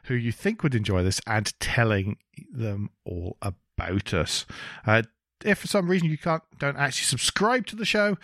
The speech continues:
then how's about doing so for free, making sure we come to you without the anxiety and worry that you might miss out on the next amazing show? You can also get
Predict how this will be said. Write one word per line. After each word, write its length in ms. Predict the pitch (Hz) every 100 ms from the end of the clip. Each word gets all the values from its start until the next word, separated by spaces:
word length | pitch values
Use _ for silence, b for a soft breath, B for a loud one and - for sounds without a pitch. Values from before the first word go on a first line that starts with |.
| B B B
then 200 | 160 160
how's 280 | - 180 185
about 160 | 175
doing 200 | 147 170
so 220 | 147 139 127
for 400 | - - 285 262
free, 380 | 254 214 131
making 400 | 110 127 151 180
sure 260 | 147 185 143
we 200 | 113 156
come 280 | - 165 139
to 100 | 127
you 180 | 104 92
without 300 | 107 117 131
the 100 | 131
anxiety 500 | 135 147 170 175 208
and 120 | 208
worry 240 | 226 131 127
that 180 | 156
you 60 | -
might 220 | 202 202
miss 180 | 214 -
out 180 | 107 -
on 140 | 202
the 100 | 254
next 460 | 262 269 - - -
amazing 640 | 226 202 139 120 143 170
show? 460 | 165 143 92 - - - _ B B B B B B
You 140 | 151
can 100 | 156
also 180 | 196 175
get 200 | 165 170